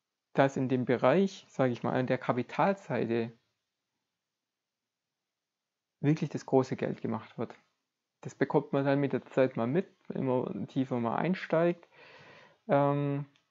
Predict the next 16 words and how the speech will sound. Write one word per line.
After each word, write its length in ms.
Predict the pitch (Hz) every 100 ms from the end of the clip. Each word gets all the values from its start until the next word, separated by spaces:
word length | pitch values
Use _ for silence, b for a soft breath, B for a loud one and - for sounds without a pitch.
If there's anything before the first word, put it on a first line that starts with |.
| _ _ _ _ _ _ _ _ _ _ _
und 400 | 139 127 113 - - -
wenn 160 | 127
ich 160 | 127 120
mal 140 | 123
ganz 220 | 147 180
ehrlich 340 | 156 151 151 -
bin, 320 | 147 143 143 _ _ _ _ _ _ _ _ _ _ _ _ - -
im 160 | 123 -
An-, 160 | 170 - -
Angestelltenquadrant, 1000 | 202 170 139 - 120 113 110 113 - 120 123
und 160 | 107
da 80 | 120
sind 180 | - 180
wir 100 | 123
dann 200 | 113 113
wieder 240 | 120 120